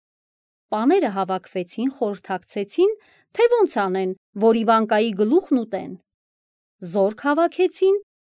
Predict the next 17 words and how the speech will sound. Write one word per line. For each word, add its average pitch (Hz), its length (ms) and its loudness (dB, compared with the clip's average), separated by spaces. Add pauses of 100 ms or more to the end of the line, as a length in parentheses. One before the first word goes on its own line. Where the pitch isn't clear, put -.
(120)
սկսեցին 262 640 0
Իվանկային 240 600 -2
որոնել։ 208 560 -6 (1200)
«Ձայնը 277 420 6
արևելքից 277 640 2
էին 208 260 0
լսում, 185 460 -4
այնտեղ 240 480 2
էին 180 140 -4
սլանում։ 180 580 -6 (760)
Սրերը 220 420 0
շաչում 220 520 -2
էին, 175 200 -6
նիզակների 226 640 0
անտառը 254 480 0
շարժվում 214 640 -4
էր, 185 140 -12